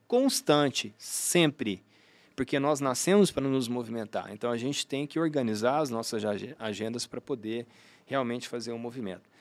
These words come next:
É, uma pergunta que o Lucas fez que é muito interessante, né? O que que é o conceito de sedentarismo, né? É quando a pessoa não faz aproximadamente cinco horas de exercícios por semana.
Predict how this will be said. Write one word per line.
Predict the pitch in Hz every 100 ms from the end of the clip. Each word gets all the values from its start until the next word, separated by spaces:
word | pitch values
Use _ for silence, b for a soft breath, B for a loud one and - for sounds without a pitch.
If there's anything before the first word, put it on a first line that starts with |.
| B B B
É, | 123 139 151 151 143 131 143 - _ _ -
uma | 147 175
pergunta | 196 175 196 202
que | 180
o | 165
Lucas | 151 151 135 - -
fez | - 147 156
que | -
é |
muito | 156 143 180 160
interessante, | 147 135 107 - 113 98 107
né? | 123
O | 139
que | 190
que | -
é |
o | 208
conceito | - 220 165 - 147 165 135
de | 110
sedentarismo, | - 107 104 107 98 98 95 92
né? | 110 160 B B B B B
É | 135
quando | 135 175 196
a |
pessoa | 190 156 - 160 170
não | 156 170
faz | 160 151 156
aproximadamente | 143 135 139 - 135 127 127 139
cinco | - 175 190 160
horas | 143 143 131 107 - -
de | 113 117 120 123
exercícios | 127 120 113 - 143 139 - -
por | - 127
semana. | - 127 101 90 -